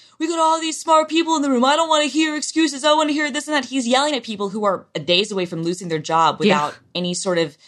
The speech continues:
Speaker 1: you know, health insurance or benefits or, or anything. Um, and he's, like, yelling at them. And, and these are people who had nothing to do with this fra-, with this fraud.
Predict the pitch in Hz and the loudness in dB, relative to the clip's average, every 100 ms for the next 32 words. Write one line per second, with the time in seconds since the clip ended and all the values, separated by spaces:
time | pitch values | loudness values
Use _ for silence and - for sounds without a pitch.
0 | - 165 139 202 202 185 196 175 160 165 | -6 0 2 2 2 0 -2 -2 -4 -4
1 | 185 175 170 - 143 - 135 - 208 202 | -2 0 -2 -2 -4 -2 -4 -4 -6 -2
2 | 151 139 135 - - _ - 180 156 143 | 0 0 -2 -10 -20 _ -2 2 2 0
3 | 143 _ _ - 214 247 240 196 220 294 | -6 _ _ -4 -2 -2 -2 0 2 2
4 | 254 151 117 90 - 196 196 196 233 254 | 2 0 -2 -4 -2 0 2 0 0 -2
5 | 233 220 208 190 185 190 233 240 185 156 | -2 -2 0 2 2 2 0 -2 -2 -4
6 | 143 143 - 139 123 - - 143 - 165 | -4 -6 -4 -4 -4 -10 -2 -2 -2 -6
7 | 170 143 160 151 | -6 -2 0 2